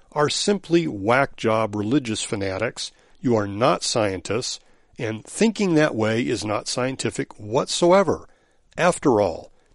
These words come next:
anything that reaches a conclusion that implies there might be something beyond the purely material is not scientific. Why not?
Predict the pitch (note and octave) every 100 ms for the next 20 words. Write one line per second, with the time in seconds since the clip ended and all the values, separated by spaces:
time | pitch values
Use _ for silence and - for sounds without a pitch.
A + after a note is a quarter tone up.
0 | - D#3 F#3+ G#3+ - G3 F#3+ F3 B2+ C#3+
1 | D3 B2+ D3 D3+ C3+ - - G#3+ A#3+ F3
2 | G2+ - - _ _ _ - C3 A#2+ -
3 | D3+ D3 C#3 C3+ - A2+ F#2+ G2 A2+ E3
4 | G3+ - G#3 - G3+ F#3 - F3 C3 A#2+
5 | A#2 D3 D#3 E3+ D#3+ G#2 - - D#3+ E3
6 | C#3+ G#2 - C#3 D#3+ F3+ G3+ _ _ -
7 | G#3+ F#3+ A2 G#2+ G#2+ - A#2+ A2+ B2+ -
8 | G#3+ F#3 - - _ _ _ _ _ _
9 | - G2 G2 G#2 C3+ G3+